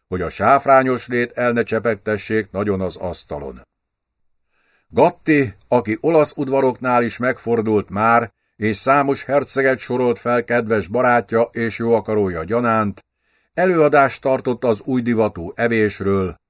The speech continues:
A finom udvaroknál lábra kapott az a szokás, hogy a vendéglátóház maga adott kést az ételekhez, sőt, villát is tettek az asztalra,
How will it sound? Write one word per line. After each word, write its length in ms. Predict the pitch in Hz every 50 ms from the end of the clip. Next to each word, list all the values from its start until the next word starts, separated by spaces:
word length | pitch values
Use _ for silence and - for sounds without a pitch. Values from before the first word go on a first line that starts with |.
| _ _ _ _ _ _
A 140 | _ 92 95
finom 380 | - - 190 180 165 170 170 -
udvaroknál 720 | - 160 156 143 151 151 143 135 123 107 135 131 127 127 127
lábra 340 | 127 135 131 127 131 131 120
kapott 360 | - 123 113 107 113 117 - _
az 180 | 123 117 98
a 80 | 98 87
szokás, 720 | - - 131 135 - 123 117 113 110 104 98 - - _ _ _ _ _ _ _
hogy 160 | - 95 98
a 80 | 95 90
vendéglátóház 1120 | 110 139 160 156 151 156 156 143 147 143 143 143 - 147 139 123 113 120 127 123 113 104
maga 240 | 120 127 123 117
adott 380 | - - 127 117 113 117 104 -
kést 340 | _ - 113 110 104 - -
az 180 | 98 87 - _
ételekhez, 880 | - 131 139 127 _ 127 117 117 113 104 - - 98 104 104 90 80 - _ _ _ _ _ _
sőt, 500 | _ - - 131 165 190 190 185 - _ _ _
villát 440 | - 98 117 117 117 117 120 117 -
is 140 | 98 -
tettek 420 | - - 117 113 _ - 104 92 -
az 160 | 82 78 - _
asztalra, 720 | - 139 147 - - - 135 131 120 113 110 110 101